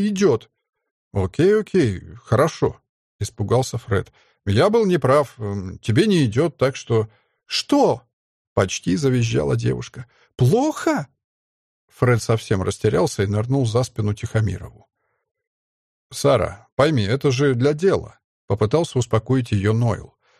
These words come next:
С недавнего времени, а точнее с момента покушения, Закари перешёл в одностороннем порядке на «ты». «Мы уйдём из деревни, ты его больше никогда не наденешь».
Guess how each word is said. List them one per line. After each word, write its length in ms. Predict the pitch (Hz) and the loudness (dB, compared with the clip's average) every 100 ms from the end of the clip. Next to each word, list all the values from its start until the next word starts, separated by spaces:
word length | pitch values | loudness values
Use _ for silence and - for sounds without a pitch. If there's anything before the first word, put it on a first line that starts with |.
| _ | _
С 120 | - | -6
недавнего 500 | 104 110 175 160 151 | 0 2 2 2 2
времени, 460 | 139 165 175 151 143 | 2 2 2 2 0
а 100 | - | 0
точнее 380 | 117 120 - 117 | -2 -2 0 -2
с 100 | 104 | 0
момента 400 | 117 123 101 90 | 0 2 2 -2
покушения, 760 | - 98 113 - 170 139 123 104 | -6 -4 -4 0 2 2 0 -2
Закари 480 | 98 151 - 147 | -2 -2 0 0
перешёл 500 | 131 123 120 - 175 | 0 0 0 0 0
в 80 | 135 | 2
одностороннем 680 | 123 113 - 123 117 98 95 | 0 -2 0 0 2 0 -2
порядке 460 | - 101 151 - 123 | 0 0 0 -4 -2
на 160 | 127 | -2
«ты». 300 | 123 110 - _ _ _ _ _ - | -2 -12 -20 _ _ _ _ _ 2
«Мы 180 | 139 | 2
уйдём 420 | 135 160 139 110 98 | 4 2 2 0 -2
из 100 | 98 | -2
деревни, 520 | 135 233 208 131 92 | 0 2 2 0 -2
ты 160 | - | 0
его 180 | 202 185 | 2 4
больше 360 | 165 180 - 131 | 4 2 2 2
никогда 560 | 139 226 165 139 143 | 2 2 2 2 2
не 120 | 160 113 | 0 0
наденешь». 580 | 120 101 85 - - | 0 -4 -6 -12 -20